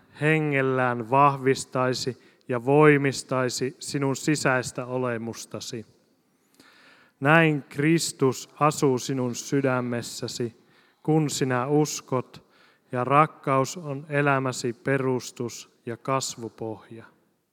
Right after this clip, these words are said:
Silloin sinä kykenet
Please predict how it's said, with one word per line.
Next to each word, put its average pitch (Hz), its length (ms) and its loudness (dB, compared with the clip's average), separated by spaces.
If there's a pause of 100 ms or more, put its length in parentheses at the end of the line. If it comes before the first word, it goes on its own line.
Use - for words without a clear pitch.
(1200)
Silloin 147 840 2
sinä 131 380 -4
kykenet 131 840 -2